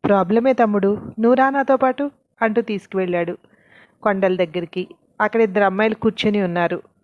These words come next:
ఒక అమ్మాయి ఏడుస్తోంది. దగ్గరికి వెళ్ళాక ఒక అమ్మాయిని చూపిస్తూ, "ఇది నా లవ్" అన్నాడు సిగ్గుపడుతూ. "అన్నా, సిగ్గుపడకు, ఆ అమ్మాయి ఎందుకో ఏడుస్తోంది, ముందు అది చెప్పు"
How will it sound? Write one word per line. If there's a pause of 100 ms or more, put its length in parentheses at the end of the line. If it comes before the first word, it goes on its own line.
ఒక
అమ్మాయి
ఏడుస్తోంది. (420)
దగ్గరికి
వెళ్ళాక (420)
ఒక
అమ్మాయిని (100)
చూపిస్తూ, (540)
"ఇది
నా
లవ్" (380)
అన్నాడు
సిగ్గుపడుతూ. (1600)
"అన్నా,
సిగ్గుపడకు, (440)
ఆ
అమ్మాయి
ఎందుకో
ఏడుస్తోంది, (180)
ముందు
అది
చెప్పు"